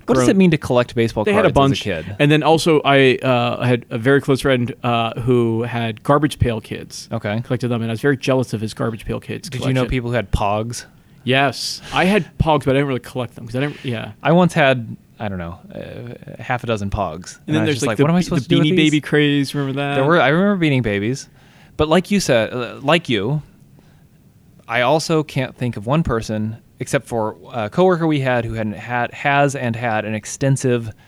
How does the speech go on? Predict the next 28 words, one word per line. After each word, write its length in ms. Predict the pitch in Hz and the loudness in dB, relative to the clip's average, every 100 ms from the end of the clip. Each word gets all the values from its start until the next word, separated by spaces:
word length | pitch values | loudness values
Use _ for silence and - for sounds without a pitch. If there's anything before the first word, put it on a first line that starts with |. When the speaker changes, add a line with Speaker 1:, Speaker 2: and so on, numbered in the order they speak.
| _ | _
Speaker 1:
comic 260 | - 120 101 | -4 -2 -2
book 140 | 98 | -6
collection. 380 | - 78 - - - _ - - | -8 -12 -12 -16 -18 _ -12 -2
Like 280 | 131 131 - | -2 -2 -4
the 80 | 139 | -2
s-, 180 | 123 | -2
Speaker 2:
Oh. 60 | 107 - | -6 -6
Speaker 1:
the 80 | 139 | -4
sort 300 | - 156 143 | 0 0 2
that 140 | 131 110 | -2 -2
was, 540 | 117 110 107 101 - _ _ _ _ _ | 0 2 0 -6 -14 _ _ _ _ _
that, 220 | - 143 143 | 0 0 2
that 140 | 131 | 2
is, 460 | 127 117 107 - - - _ _ _ | 4 2 -2 -8 -12 -20 _ _ _
um, 420 | 113 95 95 90 90 - 123 - | -6 -4 -4 -6 -8 -10 -12 2
dozens 560 | 165 147 131 135 127 120 | 4 4 4 2 2 2
of 240 | 113 101 | 0 -2
boxes 680 | 104 101 - 104 85 82 - - | -6 -6 -8 -6 -6 -10 -12 -6
of 280 | 110 95 95 | -4 -4 -6
comic 280 | 117 104 92 | -6 -6 -6
books, 280 | 82 - - - | -12 -14 -16 -4
who 260 | 131 117 | -2 -2
buys 380 | - 120 131 123 | -2 0 2 0
them 360 | 127 120 117 110 | -2 -2 -2 -2
regularly, 880 | 113 127 127 117 110 113 107 107 - - | -2 0 0 0 0 0 -2 -2 -6 -6
has 220 | 131 135 | -2 0
it 100 | 135 | 0
insured, 800 | 127 117 - 131 127 120 120 113 | -2 -4 -4 -2 0 0 0 -4